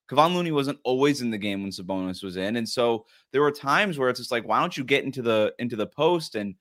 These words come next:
I thought their best, like, paint action tonight for the Kings was really just pick and roll stuff, getting Sabonis on the move, with De'Aaron Fox sort of facilitating. But in terms of just getting him down low and posting him up,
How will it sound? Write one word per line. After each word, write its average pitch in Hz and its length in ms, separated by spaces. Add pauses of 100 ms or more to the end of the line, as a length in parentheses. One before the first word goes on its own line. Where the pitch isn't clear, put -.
(300)
I 135 80
thought 190 180
their 156 140
best, 127 520
like, 120 220
paint 127 380 (720)
action 160 680
tonight 156 320
for 151 60
the 151 80
Kings 151 340
was 113 140
really 131 220
just 117 180
pick - 180
and 117 140
roll 123 160
stuff, 123 320
getting 123 200
Sabonis 120 440
on 117 180
the 117 60
move, 117 420 (300)
with 123 160
De'Aaron 123 340
Fox 117 340
sort 120 120
of 107 80
facilitating. 120 720
But 117 140
in 120 60
terms 156 240
of 165 80
just 147 220 (440)
getting 165 260
him 170 140
down 139 220
low 139 120
and 110 100
posting 123 380
him 104 160
up, 120 280